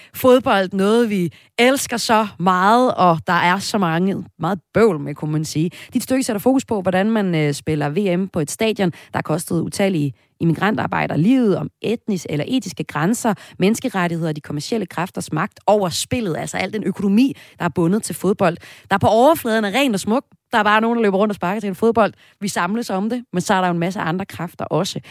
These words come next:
Hvordan kommer problemstillingen om Brian Laudrup til udtryk i dit teaterstykke?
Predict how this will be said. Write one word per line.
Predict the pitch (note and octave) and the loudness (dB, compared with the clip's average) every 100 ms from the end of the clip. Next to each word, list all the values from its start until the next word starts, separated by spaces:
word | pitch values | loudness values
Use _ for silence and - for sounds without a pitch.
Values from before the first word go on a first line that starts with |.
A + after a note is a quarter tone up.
| - - - | -20 -20 -10
Hvordan | E3+ G#3 G#3+ C4 | -2 0 2 0
kommer | D#4 B3 A3 G3+ | -2 -2 0 0
problemstillingen | F#3 G#3 D#3+ C#4 G#3+ - G3 F3+ F3 | -2 -8 -2 0 -2 -2 -2 -2 -2
om | E3 | -4
Brian | - F3 E3 | -2 -2 -2
Laudrup | E3 C4 - D3+ | -2 -2 -4 -10
til | - - | -8 0
udtryk | D4+ - E3 D3+ - | 0 0 -6 -6 -12
i | - | -6
dit | E4+ - - _ _ | -6 -6 -14 _ _
teaterstykke? | - G#3+ G#3+ - - C#3+ C3+ | -6 -4 -6 -8 -8 -8 -8